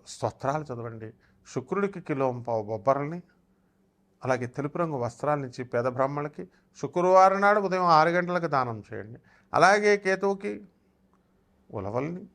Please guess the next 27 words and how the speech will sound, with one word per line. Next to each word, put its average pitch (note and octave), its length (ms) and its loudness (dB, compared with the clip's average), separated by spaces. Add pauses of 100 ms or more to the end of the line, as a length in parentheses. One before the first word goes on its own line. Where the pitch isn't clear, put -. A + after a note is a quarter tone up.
(100)
కిలో B2 180 0
పావు, A#2+ 320 -10 (1400)
అన్ని B2+ 180 -2
రంగుల F3 300 4
వస్త్రాలని F3+ 520 2
ఉన్నటువంటి D#3+ 520 -6
దాన్ని C3+ 280 -4
తీసుకొచ్చి A#2+ 520 -14
సోమవారం D3 600 0
నాడు E3+ 180 -2
ఉదయం B2+ 220 -6
ఏడు A#2 260 -8
గంటలకి D#3 540 -8 (360)
మీరు A#2+ 160 -4
దానం A2 400 -6 (120)
చేయండి. C3+ 360 -16 (1300)
అలాగే E3 380 4
చక్కగా E3+ 560 -2
దశ C3 200 -4
మహావిద్యల్లో F3 720 2
ఒకటైనటువంటి F3 600 -4
కమలాత్మిక G#3+ 640 4
అమ్మవారి F#3 460 4
యొక్క D#3+ 180 -4
మంత్ర C#3+ 320 -4
సాధన F#3 360 2
మీరు E3 220 -6